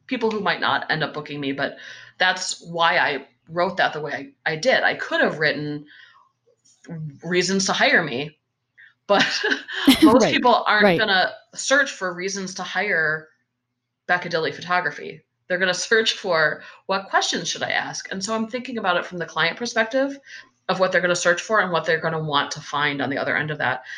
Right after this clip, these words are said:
Speaker 1: And if I can also make sure that that content is relevant to me and my business, that's obviously the perfect marriage of those two things.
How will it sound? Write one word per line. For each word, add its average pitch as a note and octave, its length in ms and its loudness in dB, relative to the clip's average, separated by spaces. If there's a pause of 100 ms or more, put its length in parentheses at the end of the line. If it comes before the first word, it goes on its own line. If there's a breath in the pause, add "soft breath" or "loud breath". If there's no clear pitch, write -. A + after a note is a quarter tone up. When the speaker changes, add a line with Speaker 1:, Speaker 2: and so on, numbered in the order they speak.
(240 loud breath)
Speaker 1:
And G3+ 320 4 (520)
if G#3+ 140 2
I A3+ 100 6
can A#3 180 2
also G3 800 2
make F3+ 160 -2
sure F3+ 160 2
that E3+ 140 0
that D3+ 180 2 (240)
content E3 540 -2 (360 soft breath)
is D#3+ 280 0
relevant D#3+ 420 2
to E3 100 -10
me D#3 200 -6
and D#3+ 100 -4
my D3 120 -2
business, G3+ 640 -6 (160)
that's D3+ 300 0
obviously D3+ 720 -2 (140)
the D3 280 -6
perfect D3 340 -8
marriage D3+ 360 0
of G#3+ 60 -2
those F#3 220 -2
two F3+ 100 -6
things. F3+ 480 -2